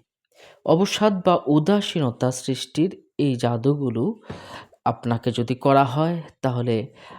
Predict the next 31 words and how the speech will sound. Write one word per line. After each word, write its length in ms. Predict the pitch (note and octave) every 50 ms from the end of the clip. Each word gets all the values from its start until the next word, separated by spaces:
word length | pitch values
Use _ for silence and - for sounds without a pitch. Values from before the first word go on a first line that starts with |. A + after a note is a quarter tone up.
| -
আপনি 240 | - - A#2+ - A#2+
বুঝে 340 | A2 A2 C3 C#3 C3+ D#3 D#3
নেবেন। 320 | D#3 D#3+ E3 F#3 F#3+ F#3
দেখুন, 320 | D#3+ D3 C#3+ - - G3+ G3 -
এই 180 | - D#3 D3+ D3
আলামতগুলো 920 | - - - C3+ C#3 C#3+ D#3 E3 D#3 C3+ A#2 G#2+ G#2+ A2 A#2 A2+ A2 A2+
দিয়ে 320 | G#2 G#2 G#2 F#2 F#2 - - - - - - -
একাকী 360 | - - A2+ - C3+ A#2+ - A2+
থাকতে 320 | - B2 A#2+ - - C3+
পছন্দ 420 | - - B2 - - C3+ B2+ C3
করা, 280 | B2+ - D3+ D3+ E3 D#3+
মন 260 | D3+ B2+ B2 A#2+ A2+
অস্থির 420 | - - - - - - - C#3 C3+ -
থাকা, 360 | - D3+ C#3+ - - F#3+ G3+ G#3 - - - _ _ _ -
নিজের 260 | D#3 D#3 D3+ D#3 D3
চিন্তা 340 | - - D#3+ D#3+ D#3 D#3+ D#3
নিয়ে 160 | C#3+ C#3+ C3+
মগ্ন 360 | B2+ C3 C#3 D3 D3+ D#3 D#3+
থাকা, 400 | D#3 - - D3 - D#3 F3+ G3
সর্বদা 400 | F#3+ - - D3 A#2 A2 A2 A2
চুপ 300 | A#2+ - - - G3 F#3 F#3 - -
থাকা, 340 | - D#3+ D3+ D3+ - D#3+ E3 - - - - - _ _ _
কোনো 160 | - A#3+ B3 B3
মাহফিল 480 | - C4+ C#3+ C#3+ C#3 - F#3 F#3 E3+
বা 120 | D3+ C#3 B2
লোক 360 | A#2+ C#3+ F3+ G#3+ G#3 - -
সমাগমে 600 | - - - D3 B2+ B2+ B2+ A#2 B2 A#2+ A#2 A2+
যেতে 220 | - B2 - -
অনীহা 300 | A#2+ A#2+ A#2 A2+ A#2 C3+ C3+
অনুভব 340 | C3 A#2 A#2+ B2+ C3 C#3
করা, 340 | D3 - - - E3 F3 F3+